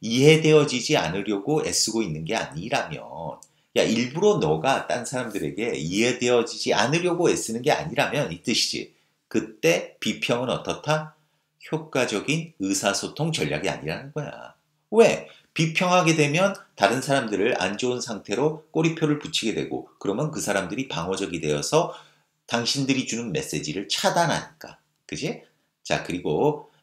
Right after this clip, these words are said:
"It doesn't help." 그것은 도움이 되지 않습니다. 뭐가 가져오진 주어야? "Call it constructive either." 그것을, 그러한 비평을, 어? 건설적이다라고 부르는 것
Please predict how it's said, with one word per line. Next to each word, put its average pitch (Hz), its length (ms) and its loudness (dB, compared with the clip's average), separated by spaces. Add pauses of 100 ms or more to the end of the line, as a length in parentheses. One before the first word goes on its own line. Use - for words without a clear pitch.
"It 131 160 -2
doesn't 143 300 0
help." 139 380 -6 (120)
그것은 117 380 0
도움이 113 320 -2
되지 87 240 0
않습니다. 64 680 -8 (380)
뭐가 85 600 2
가져오진 76 440 -4
주어야? 80 500 -6 (580)
"Call 196 240 0
it 113 300 -2
constructive 123 720 -2
either." 64 380 -6 (400)
그것을, - 680 4 (120)
그러한 185 460 2
비평을, 143 680 -4 (340)
어? 156 260 0 (480)
건설적이다라고 147 1800 6
부르는 113 440 0
것 104 260 2